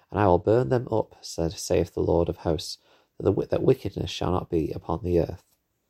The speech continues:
Now, of course, um, we have spoken a while ago about what that burning may look like.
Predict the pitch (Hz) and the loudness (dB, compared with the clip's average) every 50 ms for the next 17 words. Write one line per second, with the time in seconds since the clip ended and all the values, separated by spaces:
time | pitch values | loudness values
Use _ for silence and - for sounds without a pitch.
0 | _ _ _ _ _ _ _ _ _ _ _ _ _ _ _ - - - 123 113 | _ _ _ _ _ _ _ _ _ _ _ _ _ _ _ -12 -6 -2 2 4
1 | 101 98 95 - _ _ _ _ _ _ _ _ _ _ _ _ _ _ _ - | 4 4 2 -2 _ _ _ _ _ _ _ _ _ _ _ _ _ _ _ -2
2 | - 131 - - 123 101 87 - - - - - - _ _ - 101 104 98 98 | -2 -2 4 6 8 8 8 6 4 -2 -6 -10 -14 _ _ -6 -2 -2 0 0
3 | 95 92 - - - - 98 120 113 104 101 98 95 - - - _ _ _ _ | 0 -2 -4 -8 -8 -2 2 2 4 4 2 2 -2 -2 -4 -8 _ _ _ _
4 | _ _ _ _ _ _ - - 123 120 - - - - - 76 78 - - - | _ _ _ _ _ _ -10 -6 -4 -4 -4 -4 -2 0 2 2 2 2 0 -2
5 | 64 - 123 123 - - _ _ - - - 139 - - 135 143 147 160 175 160 | -4 -4 -6 -10 -10 -12 _ _ -12 -10 -10 -8 -8 -4 0 2 4 4 6 4
6 | 147 131 - - 87 85 82 87 92 90 85 78 - - - - - _ - 98 | 4 2 2 0 0 0 0 0 0 0 0 0 0 -2 -4 -4 -6 _ -8 -8
7 | 87 - - 87 101 101 95 92 90 87 90 85 82 82 85 92 110 - - - | -8 -8 -6 -4 -2 0 0 0 0 -2 -2 -2 -2 0 0 0 0 -2 -4 -8
8 | - 156 156 - _ _ | -12 -10 -12 -12 _ _